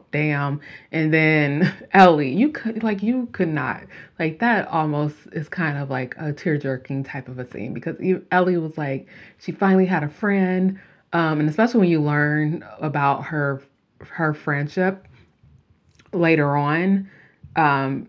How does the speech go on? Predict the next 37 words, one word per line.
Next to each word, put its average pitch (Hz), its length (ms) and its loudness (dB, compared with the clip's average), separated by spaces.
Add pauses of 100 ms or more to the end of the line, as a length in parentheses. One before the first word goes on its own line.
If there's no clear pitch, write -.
in 156 140 2
hindsight, 160 680 0
looking 151 300 -4
back 147 140 -4
at 147 100 -6
this, 151 180 -8
like, 139 160 -8
oh, 170 140 -4
she - 100 -12
finally 175 220 -4
has 156 120 -6
a 143 60 -8
friend. 180 560 -2 (880)
And 156 640 0
she 202 240 0
even, 196 460 6
because 170 240 2
she's 185 140 0
like, 165 200 -2
"Oh, 185 120 0
I'm 175 120 0
immune," 165 420 4
like, 139 220 -2
smears 180 560 2
her 170 220 2
blood 160 580 2 (100)
<laughs> - 120 -8
on 185 120 4
him 202 280 4
thinking 170 460 0
it's 156 120 -6
gonna 156 260 -4
save 151 300 0
him, 165 140 -2
but 156 120 -4
it 147 120 -6
doesn't. 151 420 -4